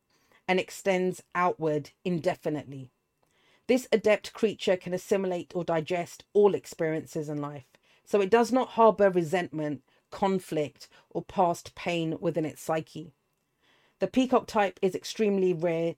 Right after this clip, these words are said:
Not many of us have ach-, reached this advanced level of acceptance of the self and others. When in balance, confident, kind. When out of balance, can't digest situations.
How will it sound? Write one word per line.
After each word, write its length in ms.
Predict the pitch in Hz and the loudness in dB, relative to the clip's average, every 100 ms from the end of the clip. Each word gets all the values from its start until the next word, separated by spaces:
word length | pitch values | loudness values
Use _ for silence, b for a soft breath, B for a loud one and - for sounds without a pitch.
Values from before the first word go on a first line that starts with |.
| - | -4
Not 260 | 185 196 | -2 0
many 220 | 185 185 | 0 0
of 120 | 175 170 | -2 -4
us 160 | 170 | -6
have 180 | - 156 | -6 -6
ach-, 260 | 160 - - | -8 -12 -12
reached 420 | 160 226 - - | -2 -2 -2 -10
this 200 | - 170 | -8 -6
advanced 420 | 156 156 160 147 - | -8 -6 -6 -6 -6
level 240 | 151 151 | -6 -6
of 60 | 147 | -6
acceptance 580 | - - - - 143 | -8 -8 -8 -8 -8
of 140 | 156 - | -8 -10
the 80 | 160 | -10
self 520 | - 180 196 - - _ _ - | -4 0 0 -2 -14 _ _ -6
and 160 | 160 | -6
others. 480 | 160 151 143 143 - _ _ _ _ _ _ _ _ _ _ _ b b b b - | -4 -6 -6 -12 -18 _ _ _ _ _ _ _ _ _ _ _ b b b b 4
When 220 | 220 277 | 8 8
in 140 | 269 | 8
balance, 420 | 226 196 185 185 | 6 2 2 -2
confident, 600 | - 233 220 214 196 196 - | -4 -2 0 0 0 -2 -6
kind. 480 | - 180 165 165 165 _ _ | -8 -4 -2 -4 -8 _ _
When 140 | 175 | -2
out 200 | 208 233 | 0 -2
of 100 | 196 | -2
balance, 500 | 202 180 170 160 - - | 0 0 0 -4 -8 -10
can't 340 | - 185 - | -2 -2 -2
digest 760 | 180 165 160 185 165 - - - _ | 0 0 0 -2 -2 -4 -18 -20 _
situations. 840 | 170 - 156 156 156 - 147 143 | -8 -6 -6 -4 -4 -8 -10 -12